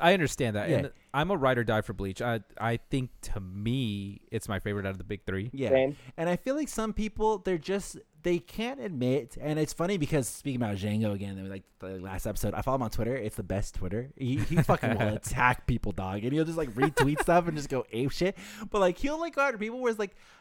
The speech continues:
Speaker 2: people just will refuse to admit that there's a fault with Bleach when there is faults with it. And there's also faults with Naruto. There's faults with One Piece
Speaker 1: Yeah,
Speaker 2: also. It's like,
Speaker 1: one hundred percent.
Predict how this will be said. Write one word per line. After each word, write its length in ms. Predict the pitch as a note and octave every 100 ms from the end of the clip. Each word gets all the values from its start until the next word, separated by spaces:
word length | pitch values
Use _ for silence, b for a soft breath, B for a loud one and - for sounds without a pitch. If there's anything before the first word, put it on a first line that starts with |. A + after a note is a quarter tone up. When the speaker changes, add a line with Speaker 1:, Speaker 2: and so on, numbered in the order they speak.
| -
Speaker 2:
people 320 | - - D#4
just 220 | D4+ B3 A3+
will 120 | G#3
refuse 460 | E3 - F3 G#3 -
to 120 | F3
admit 240 | C3+ D#3+
that 80 | B2
there's 160 | C3 A2+
a 40 |
fault 300 | - B2 F#2
with 100 | F2+
Bleach 240 | G2 F2+ -
when 120 | C3
there 120 | F#3 A#3+
is 220 | B3+ -
faults 420 | - E3+ A3+ -
with 120 | G2 -
it. 80 | D#2+
And 60 |
there's 100 | C#3 D#3+
also 220 | G3+ G3
faults 500 | - C3 - - F2+
with 100 | F#2+
Naruto. 480 | A2+ G#2 G2 F#2 G2
There's 160 | A2+
faults 220 | - A2 G2+
with 120 | F2
One 180 | F2+ F#2
Piece 220 | E2+ -
Speaker 1:
Yeah, 80 | -
Speaker 2:
also. 200 | - G2
It's 60 | A#2+
like, 60 |
Speaker 1:
one 120 | D#3+
hundred 80 | D3+
percent. 320 | D3+ - C3+